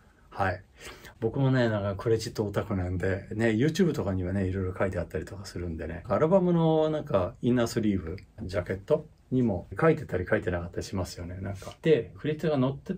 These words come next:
たり載ってなかったりの基準とかルールっていうのはね、基本的にはありません。なんで、え、まあ、基本はだからそのアーティストの意向だったりとか、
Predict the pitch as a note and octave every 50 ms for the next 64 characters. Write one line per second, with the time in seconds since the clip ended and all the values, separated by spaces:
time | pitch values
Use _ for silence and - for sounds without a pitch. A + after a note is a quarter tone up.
0 | - - - G#3 G3+ F3 C#3+ A#2 A2 G#2+ G#2+ - - D3+ E3 E3 D#3+ C#3+ - -
1 | - A2+ G#2 G#2 G#2 G2 G2 - A#2 G2+ A2 C#3+ D3+ D3 C#3+ D#3 B2+ A2 G2+ A#2
2 | B2+ A2+ G2 F#2+ F#2+ - - _ - G#3+ A3+ A#3 G#3 E3 A#2+ G2+ F#2+ F#2+ G2 -
3 | F3+ E3+ G#3 G#3 G#3+ G#3 G#3 E3 A#2 G#2 G2+ G#2 A2 A2 G#2+ - - - - -
4 | - - - - - - - F#3 F3 D3+ B2+ A#2+ A2+ - - - - - - -
5 | _ - D#3+ D#3 F#3+ G#3+ D#3 - - - - - _ _ _ - - F#3+ F#3 A3
6 | A3+ A3+ A3 G#3+ G#3+ F#3+ C#3 A2 G2 - A2 G#2+ - D3 D3+ D3+ D3 D3 D#3 C#3+
7 | C#3 - - - D3+ D#3+ G3 G#3 G3 F3+ F3+ F3+ F3 - - - B2 A2+ A2+ A2
8 | A2 A2 G#2 - - - G2 F#2 F#2 F2+ - G2 F#2+ - E3+ D#3+ - -